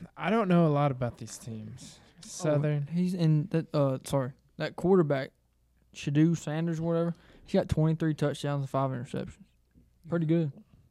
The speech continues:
Speaker 2: Heisman candidate.
Speaker 1: <clears throat> We got Southern and Jackson State. Don't really know anything. Know about Deion Sanders, but I've only seen one video of him, and he pushed another coach,
Speaker 3: Hmm.
Speaker 1: <laughs> which I don't understand. I didn't. I don't know the whole context behind that, but that's kinda unprofessional.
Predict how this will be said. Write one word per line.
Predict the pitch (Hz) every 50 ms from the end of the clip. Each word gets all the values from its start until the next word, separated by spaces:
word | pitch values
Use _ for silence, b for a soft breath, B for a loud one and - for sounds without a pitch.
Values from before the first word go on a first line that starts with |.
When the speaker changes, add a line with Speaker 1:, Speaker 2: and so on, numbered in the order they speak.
| _ _ _ _ _ _ - - -
Speaker 2:
Heisman | 139 151 151 151 151 143
candidate. | - 165 170 160 151 151 - - 165 175 160 147
Speaker 1:
<clears throat> | 143 139
We | 131
got | - 139 135 - - -
Southern | - - - - 156 165 175 175 180 165 156
and | 135 - 131 131
Jackson | 131 123 117 - - - - -
State. | _ _ - _ - _ -
Don't | - 147 151
really | 147 147 147 143 139
know | 135 131 127
anything. | 127 123 123 123 - - 117 117 120 b b b b b b b b -
Know | - 147 147
about | 147 147 139 131 127
Deion | 127 127 127 123 117 120 120 -
Sanders, | - - 123 120 120 120 117 117
but | - - 123
I've | 123 120 127
only | 131 131 123
seen | 117 - - 131 123
one | 123 120 120 120
video | 123 120 117 120 117 113 113
of | 107
him, | 113 123 113 113 113
and | 117 113
he | 113
pushed | 113 - - 120 110 - - -
another | 113 113 110 113 113 117
coach, | 117 - - 143 135 135 135 127 - - - - - B B B B B B
Speaker 3:
Hmm. | 165 160
Speaker 1:
<laughs> | 165 - - 139 - 131
which | 131 131 127 - - -
I | 156 135 135
don't | 139 147 208 196
understand. | 170 160 156 151 147 143 - - 160 123
I | 147 151
didn't. | 160 165 175 170 156 156
I | 156 127 143 156
don't | 165 165 165
know | 156 147 143
the | 135 131
whole | 139 139 131
context | - - 151 151 147 139 143 135 131 139 - -
behind | - 127 127 127 123
that, | 120 113 - 135
but | 139 131
that's | - 127 -
kinda | - - 135 123 117
unprofessional. | 113 123 120 120 123 120 113 - - 139 131 127 - - - 131 120 120 120